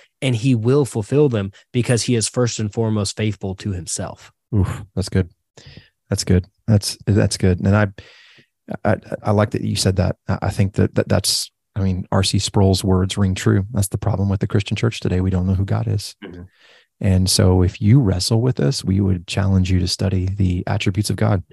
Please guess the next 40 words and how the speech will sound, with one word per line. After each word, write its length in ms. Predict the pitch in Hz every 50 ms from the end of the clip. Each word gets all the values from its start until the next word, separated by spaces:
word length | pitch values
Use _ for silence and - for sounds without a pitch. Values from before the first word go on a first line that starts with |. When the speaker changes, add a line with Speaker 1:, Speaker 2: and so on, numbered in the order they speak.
| _ _ - - - - _ _ _ -
Speaker 2:
Check 140 | - 104
out 120 | 101 98 -
Stephen 260 | - 107 104 95 92
Lawson's 320 | 95 95 95 - 101 92
book, 220 | - - 98 98 -
Show 180 | - - 101
Me 80 | 95 95
Your 80 | 95 92
Glory. 420 | 98 95 95 98 107 123 156 - _ _ _ _ _ _ _ _ _ _ _ _
Uh, 120 | - 92 92
it's 100 | 98 -
a 60 | 98
fantastic 640 | - - 98 95 - - 101 98 95 - - - -
read. 340 | 95 95 98 110 135 - - _ _ - - - - - - _ _ _ -
Um, 520 | - 92 90 90 87 90 92 90 98 - -
if, 220 | - 104 95 - -
if 200 | - 101 - 107
you 120 | 104 95
really 200 | 95 98 98 101
wanna 200 | 98 95 95 90
dive 380 | 95 98 92 92 92 92 92 -
headfirst 480 | 104 104 - - 107 104 95 - -
in, 280 | 107 101 110 120 123 110
check 240 | - - 92 95 -
out 160 | 101 95 -
The 120 | 104 95
Existence 400 | 92 90 92 95 - - 98 -
and 100 | 104 101
Attributes 360 | 101 98 - 95 98 95 -
of 60 | 98 92
God 220 | 98 95 98 104
by 80 | 101 101
Stephen 240 | - - 98 95
Charnock. 420 | 95 - 104 101 113 147 - - - _ _ _ - - - - - - - _ _ _
Um, 580 | - 98 92 90 92 87 90 90 92 95 95 98 - _ _ _ _ _ _ _ - 107 -
but, 280 | 95 90 92 - -
uh, 260 | 98 95 92 92 92 92 - - _ -
but 240 | 110 98 - - -
most 380 | 101 98 98 98 95 - -
importantly, 600 | 98 92 - - 101 - 110 110 120 135 151 -